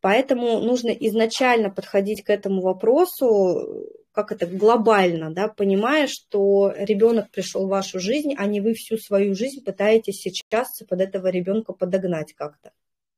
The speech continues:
Итак, а, значит, мы прикладываем ребёнка. Мы сначала уселись, положили ребёнка удобно, да,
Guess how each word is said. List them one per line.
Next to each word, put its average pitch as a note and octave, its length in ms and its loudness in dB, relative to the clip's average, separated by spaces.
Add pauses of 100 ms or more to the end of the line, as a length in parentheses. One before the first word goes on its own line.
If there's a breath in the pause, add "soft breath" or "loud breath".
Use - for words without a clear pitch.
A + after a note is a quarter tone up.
(1300 loud breath)
Итак, A3+ 440 0
а, F#3 180 -4
значит, F#3+ 280 -4
мы C4+ 100 0
прикладываем A3+ 600 -2
ребёнка. F#3+ 460 -2
Мы A3+ 120 -2
сначала A#3 520 -2
уселись, A3 720 -2 (1080)
положили A3+ 500 4
ребёнка G3 500 0
удобно, F#3 640 -2 (800)
да, G#3 280 -4